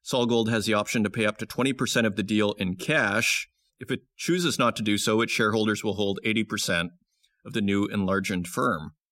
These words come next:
Cornerstone shares skyrocketed on the news, climbing as much as thirty-five percent in Toronto to three dollars and sixty-nine cents each. Sol Gold shares closed down one point three seven percent in London on Friday at seventeen point two two pence,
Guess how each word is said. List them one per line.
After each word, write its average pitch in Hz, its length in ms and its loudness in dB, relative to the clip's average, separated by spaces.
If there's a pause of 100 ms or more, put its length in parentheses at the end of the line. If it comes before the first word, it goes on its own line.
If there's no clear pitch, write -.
(160)
Cornerstone 123 520 0
shares 131 440 2
skyrocketed 120 600 2
on 110 80 2
the 110 80 4
news, 117 260 2
climbing 107 320 0
as 101 140 -2
much 98 180 -4
as 87 80 -6
thirty-five 110 500 0
percent 107 400 -2
in 101 120 -2
Toronto 107 480 0
to - 120 -8
three 104 220 -2
dollars 101 380 0
and 98 80 -6
sixty-nine 104 520 0
cents 101 400 -2
each. - 460 -2 (140)
Sol 131 280 2
Gold 127 220 2
shares 131 360 2
closed 127 300 0
down 127 300 4
one 113 180 4
point 113 240 -2
three 117 140 0
seven 113 300 0
percent 113 340 0
in 98 160 0
London 107 500 4
on 98 200 0
Friday 101 420 2
at 98 160 -2
seventeen 104 480 -2
point 95 240 -6
two 101 160 -2
two 98 220 -4
pence, 139 680 -2